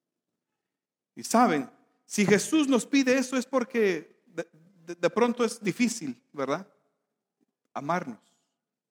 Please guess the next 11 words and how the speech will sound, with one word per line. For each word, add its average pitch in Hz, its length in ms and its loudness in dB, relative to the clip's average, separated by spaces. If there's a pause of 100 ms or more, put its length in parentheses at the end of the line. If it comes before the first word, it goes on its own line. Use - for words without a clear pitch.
(1080)
El 135 160 -6
tenernos 180 440 0
consideración, 160 880 -4
el 147 120 -6
tenernos 156 420 -6
respeto, 156 640 -4
el 131 100 -6
tenernos, 156 600 -6 (400)
el 165 220 -2
ser 185 180 0
inclusivos. 165 800 -6